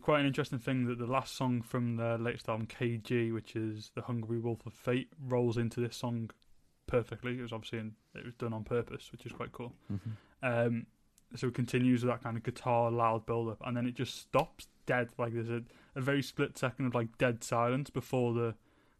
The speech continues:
Speaker 1: kind of, what would you call it, like, electronic kind of thing comes in.
Speaker 2: Yeah.
Speaker 1: And I, like, I very, very much like that. And then I like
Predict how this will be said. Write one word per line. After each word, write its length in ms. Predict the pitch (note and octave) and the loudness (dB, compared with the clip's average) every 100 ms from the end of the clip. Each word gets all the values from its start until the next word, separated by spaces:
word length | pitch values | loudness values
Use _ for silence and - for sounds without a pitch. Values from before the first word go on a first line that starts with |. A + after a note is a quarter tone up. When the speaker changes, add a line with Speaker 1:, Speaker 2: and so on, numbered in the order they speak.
| - | 0
Speaker 1:
kind 160 | A#2+ | 2
of, 180 | A#2 - _ _ - | 0 -4 _ _ -10
what 80 | C3 | -10
would 80 | |
you 60 | B2 | -6
call 120 | C#3 | -4
it, 40 | A#2+ | -4
like, 120 | A2+ | -4
electronic 540 | A2+ A#2 - B2+ C3+ | -4 -6 -6 -6 -6
kind 240 | - C#3 C#3+ | -6 -4 -6
of 100 | C#3 | -6
thing 240 | D3+ D3 | -6 -6
comes 240 | - D3+ | -6 -6
in. 160 | D#3+ G3+ - | -4 -4 -4
Speaker 2:
Yeah. 540 | G#2 G2 F#2+ F#2 F2+ | -2 0 -2 -4 -2
Speaker 1:
And 140 | C3 B2+ | 0 2
I, 220 | B2+ B2 - - _ - - | 4 2 -4 -20 _ -20 -8
like, 360 | B2 A2+ A2+ - | -2 -2 -4 -8
I 60 | A#2+ | -4
very, 240 | A2+ A#2 | 0 -2
very 220 | A#2 B2 B2 | 2 2 2
much 200 | A2 - | -2 -6
like 180 | G#2+ - | -6 -6
that. 160 | G#2+ | -8
And 100 | A2+ | -4
then 80 | A2+ | -4
I 60 | A2+ | 0
like 380 | A#2 B2+ B2+ | 2 2 0